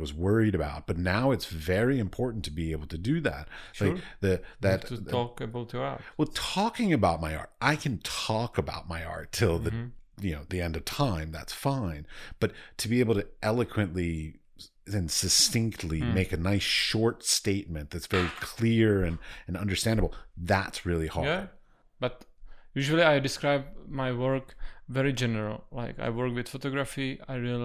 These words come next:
Speaker 2: like, uh, object, and I really insist on ideas like, uh, and there are these topics like mates, um,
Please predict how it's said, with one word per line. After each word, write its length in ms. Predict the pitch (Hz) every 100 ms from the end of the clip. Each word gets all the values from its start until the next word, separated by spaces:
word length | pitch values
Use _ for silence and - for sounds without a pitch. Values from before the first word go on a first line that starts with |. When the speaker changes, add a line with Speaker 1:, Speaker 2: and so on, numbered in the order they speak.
| 120
Speaker 2:
like, 180 | 120 - -
uh, 320 | 135 117 117 - - - - - - _ -
object, 500 | 127 120 131 123 - -
and 340 | 127 127 127 - -
I 80 | 120
really 520 | 113 120 120 123 - - - _ -
insist 440 | 120 113 117 110 -
on 200 | 117 113 113
ideas 540 | 113 113 117 113 - - -
like, 500 | 120 110 110 - - - 123
uh, 300 | 117 110 113 160 - - - - - -
and 400 | 107 104 101 104 - - -
there 180 | - 113
are 100 | 110
these 160 | 107 -
topics 420 | 123 - 107 -
like 220 | 110 - - - - - - -
mates, 580 | 117 117 120 - - - _
um, 420 | 123 117 113 110